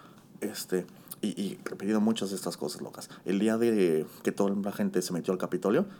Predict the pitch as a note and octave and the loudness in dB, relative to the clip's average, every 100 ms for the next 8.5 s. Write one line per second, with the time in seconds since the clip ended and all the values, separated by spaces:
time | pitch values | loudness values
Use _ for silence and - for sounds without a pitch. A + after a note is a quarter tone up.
0 | - - F#2+ E2 E2 F#2 F2+ F2+ F2+ F#2 | -12 -4 -2 0 0 2 2 2 0 -2
1 | - F2+ - F#2+ A2 - F#2+ F2+ E2+ F2+ | 0 0 0 -2 -2 -2 -2 -4 -4 -2
2 | F#2 F2+ F2+ F#2 F#2 G2 G#2+ G#2 G2 - | -2 0 0 0 -2 0 0 -2 -4 -12
3 | - - - G#2 G2 F#2+ F#2 - - - | -20 -10 -4 0 0 -2 -4 -10 -20 -20
4 | - - G#2 A#2+ A2 A2+ - A#2 A#2+ - | -20 -8 2 4 4 2 2 2 2 0
5 | G#2 F#2+ F2+ F#2 D#3 A2+ G2+ - G2 F#2+ | 2 2 0 0 0 0 -8 -2 -2 -2
6 | - - F#2+ - F#2+ F2+ F2+ - G2+ G2 | -4 -2 -2 0 -2 0 -2 0 2 2
7 | F#2+ F#2 G2+ F#2+ F#2+ F#2+ - - G2 F2+ | 0 0 -2 -2 -2 -2 -6 0 0 2
8 | F#2+ - F#2 F2 F2+ | 0 -2 -2 -2 -4